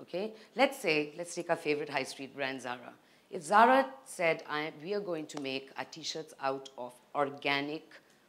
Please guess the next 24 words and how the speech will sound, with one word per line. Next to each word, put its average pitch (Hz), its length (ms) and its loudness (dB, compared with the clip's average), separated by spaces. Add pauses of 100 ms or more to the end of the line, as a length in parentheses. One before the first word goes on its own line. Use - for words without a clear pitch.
(340)
uh, 135 380 6 (180)
cotton," - 260 2 (680)
which 160 200 -10
means 156 460 2
organic 160 460 2
in 165 100 -6
the 147 100 -6 (140)
true 311 160 8
form 147 420 2
means 135 320 -8
you 131 80 -10 (120)
take 165 260 -4
the 175 60 -6
seed 220 560 -4
that 135 100 -6
has 131 240 -10 (160)
no 196 220 -6
pesticides, 170 840 -4
no 226 100 -4
fertilizers, 156 680 -4
nothing, 156 360 -6 (320)
and 151 120 -6
it's 139 100 -12
grown 170 320 -10